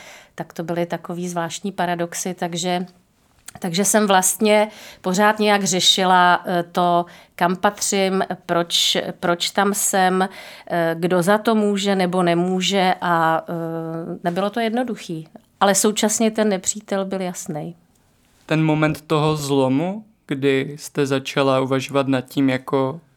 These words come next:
Speaker 2: podepíšu chartu, budu prostě stát za těmi svými názory a bojovat proti tomu režimu, to nastal kdy?
Speaker 1: No, eh, to byl moment, a to už jsem taky mockrát řekla,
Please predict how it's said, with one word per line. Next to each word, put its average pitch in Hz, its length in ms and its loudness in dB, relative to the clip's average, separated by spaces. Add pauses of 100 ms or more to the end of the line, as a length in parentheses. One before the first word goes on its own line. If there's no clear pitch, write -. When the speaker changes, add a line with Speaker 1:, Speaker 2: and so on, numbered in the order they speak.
(200)
Speaker 2:
podepíšu 135 500 -2
chartu, 135 640 0
budu 139 260 0
prostě 139 600 -2
stát 139 340 0
za 135 120 0
těmi 139 220 0
svými 139 280 2
názory 131 480 2
a 135 60 2
bojovat 131 340 0
proti 135 260 -8
tomu 135 240 2
režimu, 131 480 -2
to 139 200 -4
nastal 135 360 -2
kdy? 135 260 -2 (1300)
Speaker 1:
No, 247 440 6
eh, 202 220 2
to 226 180 0
byl 262 220 4
moment, 254 380 4
a 226 80 4
to 226 120 -2
už 233 100 0
jsem 254 160 2
taky 214 240 0
mockrát 214 500 0
řekla, 214 640 4